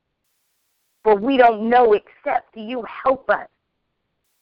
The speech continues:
So we open ourselves now to the guidance of the Holy Spirit, and we lay aside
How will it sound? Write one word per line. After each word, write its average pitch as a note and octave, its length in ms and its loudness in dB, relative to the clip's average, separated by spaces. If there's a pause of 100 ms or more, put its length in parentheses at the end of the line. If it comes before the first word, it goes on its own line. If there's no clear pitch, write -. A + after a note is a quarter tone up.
(840)
So A#3 60 2
we G#3+ 280 -8
open C4 320 2
ourselves A3+ 640 0 (140)
now A3+ 480 -4 (340)
to C4+ 80 -8
the G#3+ 240 -2
guidance A#3 600 -2
of G#3 120 -10
the F#3+ 120 -4 (200)
Holy A#3 320 -4 (140)
Spirit, A3 640 -4 (720)
and A#3+ 180 -4
we A#3+ 140 -8
lay B3 400 -2
aside A#3+ 800 -6